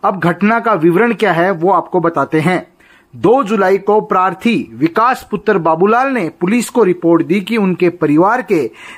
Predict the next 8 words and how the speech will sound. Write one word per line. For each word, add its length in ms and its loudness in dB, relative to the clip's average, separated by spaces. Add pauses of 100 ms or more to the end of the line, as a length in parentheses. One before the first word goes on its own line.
(120)
देवेंद्र, 560 2
पुनीत, 460 -2
सरोज, 520 0
पवन, 520 -2 (180)
सुलोचना, 680 0
नेहा, 480 0
टीना, 640 -2 (420)
अदिता, 720 -2